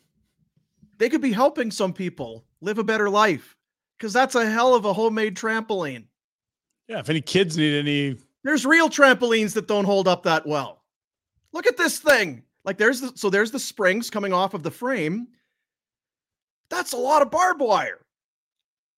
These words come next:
Speaker 2: Yeah,
Speaker 1: Look
Speaker 2: they
Speaker 1: at
Speaker 2: still
Speaker 1: this.
Speaker 2: got, oh. Still got the springs. They're running it right through the springs. That's impressive stuff. Look at that, eh? <laughs>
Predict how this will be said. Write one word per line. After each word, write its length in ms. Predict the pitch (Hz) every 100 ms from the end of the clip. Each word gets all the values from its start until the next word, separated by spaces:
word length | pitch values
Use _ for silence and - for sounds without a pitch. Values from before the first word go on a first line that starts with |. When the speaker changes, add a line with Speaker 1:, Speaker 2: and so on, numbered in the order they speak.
| _ _ _ _
Speaker 2:
Yeah, 80 | -
Speaker 1:
Look 100 | 453
Speaker 2:
they 40 | 415
Speaker 1:
at 40 |
Speaker 2:
still 140 | 381 254
Speaker 1:
this. 140 | - _ _ _ _ -
Speaker 2:
got, 80 | 127
oh. 300 | 104 - - _ _ _ _ _ _ _ _ _ _ _ _ _ _ _ _ _
Still 200 | _ -
got 120 | 165 233
the 60 |
springs. 560 | - 269 254 214 - - _ _ _ _ _ _ _ _ _ _ _ _
They're 80 | 117
running 220 | 131 190
it 60 | 180
right 200 | 151 180
through 140 | 196
the 60 | 175
springs. 380 | - 196 170 127
That's 160 | 135
impressive 420 | 180 160 165 156 127
stuff. 320 | 190 170 170
Look 120 | 190
at 60 | 180
that, 240 | 135 117 110
eh? 100 | 151
<laughs> 880 | - - - - - - 906 -